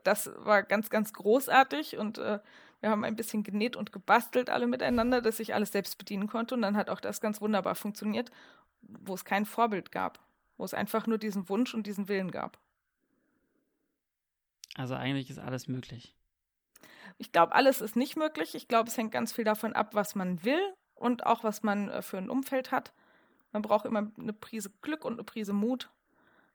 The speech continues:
Speaker 1: Aber es ist sehr viel möglich, auf jeden Fall.
Speaker 2: Ähm, was sind letztendlich dann noch so Herausforderungen, vielleicht auch die,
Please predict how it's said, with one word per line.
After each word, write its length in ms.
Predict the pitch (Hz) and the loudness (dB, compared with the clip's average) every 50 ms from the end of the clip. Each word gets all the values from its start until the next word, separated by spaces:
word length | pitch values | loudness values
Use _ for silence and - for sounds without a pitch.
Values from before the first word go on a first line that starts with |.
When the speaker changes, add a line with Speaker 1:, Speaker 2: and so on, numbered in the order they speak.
| _ | _
Speaker 1:
Aber 220 | - - 208 202 185 | 0 2 4 4 4
es 120 | - - | 4 2
ist 140 | 220 - - | -2 0 6
sehr 140 | 247 233 233 | 6 6 6
viel 260 | - - - 254 214 | 6 2 0 0 0
möglich, 420 | 190 160 139 160 - - - - | 0 -2 -6 -8 -10 -14 -14 -12
auf 140 | - - - | -14 -14 -14
jeden 180 | - 175 - 156 | -16 -14 -16 -16
Fall. 260 | - - - - 147 _ _ _ _ _ _ _ _ _ _ _ - _ _ _ _ _ _ _ _ _ | -16 -16 -16 -16 -16 _ _ _ _ _ _ _ _ _ _ _ -20 _ _ _ _ _ _ _ _ _
Speaker 2:
Ähm, 320 | - 139 131 123 123 139 - _ _ - | -6 -4 -4 -2 -4 -6 -10 _ _ -12
was 360 | 151 120 117 135 139 - - | -10 -6 -4 -4 -4 -2 0
sind 400 | 156 147 147 139 - - - - _ _ _ _ _ _ _ _ _ _ _ - | 0 0 0 -2 -4 -10 -12 -12 _ _ _ _ _ _ _ _ _ _ _ -8
letztendlich 440 | 135 139 135 135 139 143 143 139 | -8 -6 -6 -6 -6 -6 -6 -6
dann 140 | - 143 135 | -6 -4 -4
noch 100 | 135 135 | -4 -4
so 180 | 131 - 131 123 | -4 -4 -4 -4
Herausforderungen, 920 | 127 127 120 120 131 139 - - - 135 131 127 127 127 127 127 127 123 | -4 -4 -4 -6 -6 -8 -8 -8 -6 -4 -4 -4 -4 -4 -4 -4 -6 -8
vielleicht 340 | - - 127 127 127 - - | -8 -10 -10 -10 -10 -10 -10
auch 140 | 143 127 123 | -10 -10 -10
die, 420 | - - 127 123 123 123 123 - | -10 -10 -10 -8 -8 -10 -12 -14